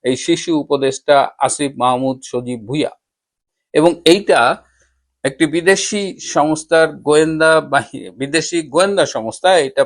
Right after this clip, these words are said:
পিক করেছিল এবং তারা রিটেন বাংলাদেশের পররাষ্ট্র মন্ত্রণালয়ে জানিয়েছে এবং এটি নিয়ে কিন্তু বাংলাদেশকে নিয়ে যেসব বিদেশি, আহ, রা ভাবেন, যেসব বিদেশি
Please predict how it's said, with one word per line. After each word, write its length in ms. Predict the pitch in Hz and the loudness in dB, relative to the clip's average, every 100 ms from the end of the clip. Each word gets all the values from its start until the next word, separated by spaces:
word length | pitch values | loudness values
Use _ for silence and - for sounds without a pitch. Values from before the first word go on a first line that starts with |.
| - | -2
পিক 180 | 190 185 | -8 -4
করেছিল 380 | 180 170 165 170 | 0 0 -2 0
এবং 220 | 170 160 | 0 0
তারা 360 | 156 147 151 147 110 - _ _ _ _ - 104 | 0 2 4 2 -2 -16 _ _ _ _ -8 -2
রিটেন 640 | 151 151 190 165 127 - _ _ _ _ _ _ _ | 0 2 2 2 -4 -12 _ _ _ _ _ _ _
বাংলাদেশের 680 | 87 123 147 151 147 160 147 | 2 2 4 2 0 -4 0
পররাষ্ট্র 500 | - 135 135 - 139 | 2 2 0 -2 0
মন্ত্রণালয়ে 680 | 135 131 139 139 139 139 135 | 0 0 0 0 2 2 4
জানিয়েছে 760 | 120 131 156 156 - 175 165 | 0 0 0 -2 0 2 2
এবং 240 | 143 135 139 | 2 -2 -4
এটি 280 | 135 143 175 | -4 -4 -4
নিয়ে 220 | 175 175 | -2 -4
কিন্তু 480 | 170 151 147 - 151 - _ _ _ | -4 -8 -8 -8 -8 -10 _ _ _
বাংলাদেশকে 760 | 107 131 147 151 175 - - 170 | 0 2 2 2 0 -2 -4 -2
নিয়ে 160 | 151 | -2
যেসব 460 | 123 123 - 123 120 | -4 -4 0 -2 -2
বিদেশি, 800 | 123 120 131 131 135 135 131 - _ _ _ _ _ _ | -8 -4 -4 -4 -6 -8 -8 -14 _ _ _ _ _ _
আহ, 360 | - - - 117 | -10 -10 -10 2
রা 200 | 131 113 | 4 4
ভাবেন, 480 | - 139 135 95 104 | -2 -2 -2 -4 -6
যেসব 340 | 113 - 113 | -8 -6 -6
বিদেশি 580 | 110 120 123 117 127 156 | -8 -8 -6 -6 -10 -14